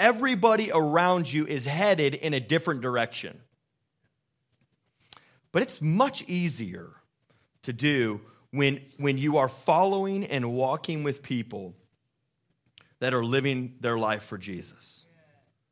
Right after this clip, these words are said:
Jesus says in John twelve thirty-two, "If I be lifted up from the earth, I will draw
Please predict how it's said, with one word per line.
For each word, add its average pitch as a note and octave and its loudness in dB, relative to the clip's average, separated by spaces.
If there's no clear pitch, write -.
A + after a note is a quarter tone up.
Jesus D3+ 0
says D3 0
in A2+ -6
John B2+ -2
twelve C3 -2
thirty-two, A2+ -6
"If D3+ 0
I F#3+ 2
be F#3+ -2
lifted D#3 0
up C#3+ 2
from C3+ -2
the A#2 -6
earth, G#2 -4
I B2 2
will C3+ 0
draw A#2+ 0